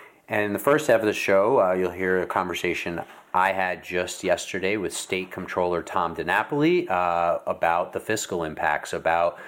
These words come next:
what, uh, his office has just released in terms of a reassessment of what state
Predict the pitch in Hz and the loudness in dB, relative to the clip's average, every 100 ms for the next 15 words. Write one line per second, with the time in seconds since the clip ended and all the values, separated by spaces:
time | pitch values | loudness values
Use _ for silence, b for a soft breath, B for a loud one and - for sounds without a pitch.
0 | B B B 92 90 90 - 90 85 85 | B B B 0 2 2 2 2 4 2
1 | 82 82 - 110 104 95 95 104 90 85 | 2 0 -2 -2 2 4 4 0 -4 -6
2 | 76 - 95 - 90 82 95 104 - 87 | -4 -2 -2 -2 -6 -2 -2 -2 -4 -6
3 | - 87 82 78 80 78 92 92 - 101 | -4 -6 -6 -6 -6 -4 -2 -2 0 2
4 | 92 - 131 117 87 82 85 82 - - | 2 0 -4 -2 -4 0 0 0 -6 -6
5 | 98 92 95 | -2 -2 -4